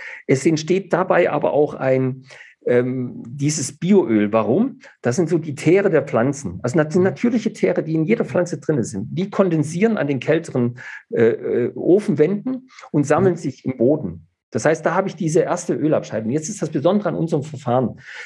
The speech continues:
Speaker 1: Das machen ja auch andere, machen ja auch Pyrolysen. Nur die machen die mit sehr hohen Temperaturen. Und das ist wie bei einem Olivenöl. Die kalte Pressung ist die bessere.
Speaker 2: Mhm.
Speaker 1: Je mehr Temperatur in das Öl reinkommt, desto schädlicher werden die Bestandteile. Deshalb haben viele Anlagen das Problem,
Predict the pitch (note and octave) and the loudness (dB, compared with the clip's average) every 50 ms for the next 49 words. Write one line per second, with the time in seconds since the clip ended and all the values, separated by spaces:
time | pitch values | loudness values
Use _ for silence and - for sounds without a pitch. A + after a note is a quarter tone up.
0 | - - - - D3+ D#3 F3 D#3+ C#3 C3+ - - D#3+ G3+ G3+ D3 C3 A#2+ B2 A#2 | -18 -8 -2 -2 0 2 4 2 2 2 0 0 0 2 2 0 0 0 -2 -2
1 | - - - - - A#2 G2+ G2 F#2+ G#2 G2+ G2+ G#2+ C#3 F3 E3+ F3+ F3 F3 E3 | -2 -4 -6 -6 -10 -8 -6 -4 -4 -4 -2 0 0 0 0 0 -2 -2 -2 -2
2 | F#3 E3 E3 D#3+ D#3+ D3+ D3+ D3+ D#3 - - F3+ E3 E3+ G3+ D#3+ D3+ D#3 D#3 C#3 | -2 -2 -2 0 0 0 0 0 0 0 2 2 2 0 0 -2 -2 -2 -4 -2
3 | C3 B2 A2+ - - - A#2 A#2 G2+ E2+ F2 - - - - - - - - - | 0 0 -2 -2 -2 -2 0 0 0 -2 -6 -12 -20 -20 -18 -18 -16 -16 -12 -4
4 | - - D3+ E3 F3 E3 F#3+ G#3 G3+ E3+ E3+ E3+ E3 D#3+ D#3+ D3+ D3+ D3+ F#3+ G#3 | 0 0 0 0 0 0 0 2 2 4 4 4 2 2 2 2 0 0 0 0
5 | A#3 - F3 A2+ A#2 C3+ D3+ D3 C3 - - - - G#3 - - - D#3+ E3+ E3+ | -2 -2 -2 0 0 0 0 0 -2 -2 0 0 2 2 0 0 0 0 0 0
6 | - E3 - C#3+ - - B2+ A2 C3+ C3+ C3 - G#2 - E2+ F2 F2+ - _ _ | -2 -4 -6 -6 -8 -6 0 2 2 2 2 0 -4 -4 -6 -10 -12 -14 _ _
7 | _ - A2+ G2+ A#2+ C#3 D#3+ E3+ _ _ _ _ _ _ - _ _ - C3 D3+ | _ -12 -10 -8 -8 -8 -8 -10 _ _ _ _ _ _ -20 _ _ 2 4 6
8 | G3 A3 A3 - G#3+ G3 F3 F3 E3 - - E3+ D#3+ D3+ D3 D3+ - E3+ F3+ F3 | 4 4 4 2 0 2 2 2 0 0 0 0 2 0 0 0 2 2 2 2
9 | D#3+ D3+ F3 F3 - F3+ D3+ - D3+ D3+ - - D#3 D3 D3 C#3+ C#3 - - - | 2 0 -2 -2 -2 -4 -4 -2 -2 -4 -2 0 2 2 2 0 -2 -8 -6 -2
10 | - F3 F3+ - - - D#3+ D#3 D#3+ D#3+ D#3 D3+ D3+ C#3+ D3 C3+ - - D#3 E3+ | 0 2 2 0 -2 -2 -2 0 0 0 0 0 -2 -2 -4 -4 -2 -2 -2 -2
11 | E3+ F3 - G2+ F2+ F#2+ - A#2+ A#2+ - _ - B2+ A#2+ D3+ D3 D3+ - D#3+ C3+ | -2 -4 -4 -6 -4 -6 -8 -12 -14 -12 _ -4 0 2 2 0 0 0 -4 -4
12 | - - G3 G#3+ A3 - D#3 E3 E3+ E3 D#3+ E3 D#3+ C#3 - - - B2 A#2 A#2 | -2 -2 0 0 0 0 0 2 2 2 2 2 0 -2 -4 -4 -2 -2 -2 0
13 | B2+ C#3 E3 G3+ G#3+ G#3 | 2 2 2 2 0 -2